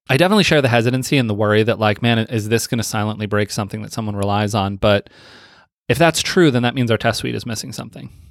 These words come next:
Like, if this is a critical code path, and I could just delete it, and the test suite's like, "Cool, that seems fine," then we have a gap in our code coverage.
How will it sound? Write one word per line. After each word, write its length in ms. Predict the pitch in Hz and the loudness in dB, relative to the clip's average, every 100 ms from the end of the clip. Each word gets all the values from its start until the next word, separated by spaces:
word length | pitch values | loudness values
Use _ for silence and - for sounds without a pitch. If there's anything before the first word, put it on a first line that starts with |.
| _ | _
Like, 120 | 113 | -14
if 60 | 107 | 0
this 180 | 139 156 | 0 2
is 100 | 147 | -2
a 100 | 151 | -2
critical 380 | 180 165 - | -2 -2 -6
code 240 | 165 226 151 | -4 -2 0
path, 460 | 110 104 - - - _ _ | 0 0 -2 -20 -20 _ _
and 160 | 117 113 | -4 0
I 60 | 117 | 2
could 220 | - 220 | 2 2
just 180 | 160 156 | 0 0
delete 280 | 117 110 | 2 2
it, 140 | 107 104 | 2 0
and 140 | 107 | -2
the 60 | 107 | -2
test 220 | 120 113 | -2 -2
suite's 240 | 127 117 | -2 -2
like, 220 | 127 120 - | -2 -4 -2
"Cool, 180 | 302 156 | 0 2
that 160 | 196 | 0
seems 220 | - 123 - | -2 -4 -2
fine," 380 | 101 101 143 - | -4 -4 -8 -14
then 400 | 120 127 123 110 | 0 2 2 0
we 120 | 107 | 0
have 160 | 107 | 2
a 40 | 107 | 2
gap 280 | 98 95 110 | 0 -2 -2
in 80 | |
our 260 | 104 101 98 _ _ _ | -4 -6 -8 _ _ _
code 180 | - 110 | -6 -6
coverage. 460 | 113 117 - - | -6 -10 -8 -10